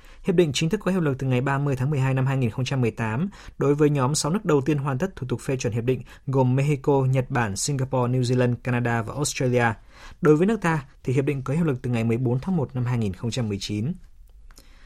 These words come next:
Hôm qua, Nghị viện châu Âu đã thông qua báo cáo kêu gọi một chính sách cứng rắn hơn đối với Nga, trong đó có nội dung các nước Liên minh châu Âu nên chuẩn bị để không công nhận kết quả cuộc bầu cử vào Duma Quốc gia Nga. Nga coi đây là sự can thiệp vào công việc nội bộ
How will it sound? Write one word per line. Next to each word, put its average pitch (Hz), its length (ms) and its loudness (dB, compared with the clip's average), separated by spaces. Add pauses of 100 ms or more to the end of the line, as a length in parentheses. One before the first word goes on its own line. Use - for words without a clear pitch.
(720)
Hôm 214 200 4
qua, 202 140 6
Nghị 190 120 4
viện 160 180 4
châu 185 180 4
Âu 180 80 6
đã 170 140 0
thông 175 500 2 (100)
qua 156 400 2
báo 139 180 2
cáo 147 380 0
kêu 190 140 4
gọi 156 260 2
một 131 240 2
chính 131 180 -2
sách 92 200 -2
cứng 135 140 0
rắn 131 140 2
hơn 156 160 2
đối 127 120 4
với 139 100 2
Nga, 143 280 2 (100)
trong 127 180 -2
đó 113 80 0
có 147 120 -2
nội 143 140 0
dung 127 280 0
các 151 160 -2
nước 170 320 0
Liên 143 140 2
minh 135 180 0
châu 143 180 0
Âu 135 220 4 (240)
nên 190 300 2
chuẩn 120 240 2
bị 123 300 2
để 127 200 0
không 160 200 -2
công 156 140 0
nhận 139 160 -2
kết 180 200 -4
quả 127 180 0
cuộc 120 140 -6
bầu 127 160 0
cử 123 200 -2
vào 107 140 -4
Duma 127 220 0
Quốc 165 140 -4
gia 135 140 0
Nga. 127 280 2 (500)
Nga 151 160 2
coi 143 180 -2
đây 135 200 2 (160)
là 131 120 -2
sự 143 180 0
can 160 140 -2
thiệp 139 200 -2
vào 117 100 -2
công 147 140 -4
việc 123 160 -2
nội 123 160 0
bộ 135 220 0